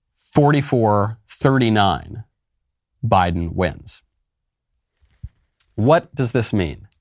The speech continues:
What are we supposed to make of this? First thing we're supposed to make of this is there's no such thing as a generic Republican or a generic Democrat.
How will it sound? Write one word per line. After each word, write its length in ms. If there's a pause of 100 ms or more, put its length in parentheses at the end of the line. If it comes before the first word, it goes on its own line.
(140)
What 140
are 40
we 100
supposed 220
to 60
make 160
of 60
this? 140
First 220
thing 100
we're 80
supposed 200
to 80
make 160
of 80
this 160 (260)
is 140
there's 220
no 220
such 340
thing 360 (280)
as 180
a 40
generic 540
Republican 680 (360)
or 180
a 60
generic 640 (100)
Democrat. 560